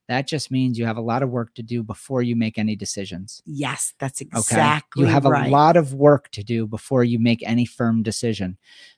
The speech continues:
Speaker 1: So, and the work is challenging the benefits. That's the first stage. If you don't challenge your preference for heavy use to see if it's, if it's actually worth what you're paying, um,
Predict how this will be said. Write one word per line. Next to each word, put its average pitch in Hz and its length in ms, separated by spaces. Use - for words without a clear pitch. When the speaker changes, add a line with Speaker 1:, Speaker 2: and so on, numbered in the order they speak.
Speaker 1:
So, 127 540
and 123 180
the 117 80
work 123 600
is 117 160
challenging 131 800
the 120 80
benefits. 113 520
That's - 280
the - 120
first - 460
stage. 127 400
If 110 160
you 135 80
don't 127 220
challenge 127 960
your 131 240
preference 170 880
for 131 180
heavy 139 380
use 143 640
to 120 100
see 143 380
if 127 180
it's, - 360
if 127 220
it's 117 260
actually 139 540
worth 131 400
what 131 140
you're 127 120
paying, 113 520
um, 123 480